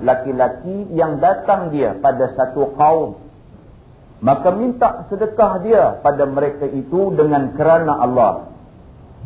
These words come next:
kerana fakirnya dan berhajatnya. Dan tiada ia minta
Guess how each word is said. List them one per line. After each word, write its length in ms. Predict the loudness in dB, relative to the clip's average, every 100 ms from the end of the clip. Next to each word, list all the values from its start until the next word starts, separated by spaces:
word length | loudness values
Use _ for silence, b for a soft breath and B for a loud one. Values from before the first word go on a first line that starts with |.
| -20 -6
kerana 480 | 2 4 4 2 0
fakirnya 1040 | 0 0 0 2 2 0 -2 -2 -2 -4
dan 240 | 0 0 2
berhajatnya. 880 | 0 2 0 2 2 0 -2 -4 -6 -14 -16 -18 -20 -20 -20 -6 0
Dan 320 | 2 0 0
tiada 480 | 2 4 2 0 2
ia 160 | 0
minta 640 | 0 -4 0 2 2 0